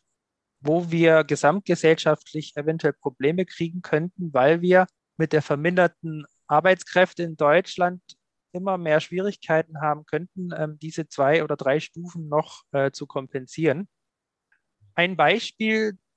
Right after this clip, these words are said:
das eigentlich relativ sch-, leicht zu erkennen ist, ähm, ist, und zwar das Coronavirus. Ich möchte da zwar nicht so oft eingehen auf das Coronavirus, aber das ist für mich schon gesamtgesellschaftlich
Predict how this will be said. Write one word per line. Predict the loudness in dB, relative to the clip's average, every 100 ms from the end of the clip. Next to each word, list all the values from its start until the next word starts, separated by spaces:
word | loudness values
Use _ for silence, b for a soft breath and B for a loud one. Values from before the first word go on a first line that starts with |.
| _
das | -8 -6
eigentlich | -2 -2 -2 0
relativ | 2 2 0 -6 -8
sch-, | -12 -16 -18 _ -4
leicht | -2 -2
zu | -2
erkennen | -4 0 0 0 -4
ist, | -2 -4 -4 -6
ähm, | -4 -4 -8 _ _ -6
ist, | -6 -6 -16 _ _ _ _ -16
und | -4
zwar | -2
das | -2 -2
Coronavirus. | -2 2 4 2 0 -2 0 -2 -4 -10 _ _ _ _ _ _ _
Ich | -8 -4
möchte | -2 -2
da |
zwar | 0 0 0
nicht | 0
so | -2 -2
oft | -2 -2
eingehen | -2 0 -2
auf | -4
das | -6 -10
Coronavirus, | -6 -4 -4 -2 0 0 0
aber | -2 -2
das | -4
ist | -8 -8
für | -6
mich | -6 -2
schon | 2 2 2 _
gesamtgesellschaftlich | -4 -2 -2 -4 2 2 2 -2 -4 -14 -14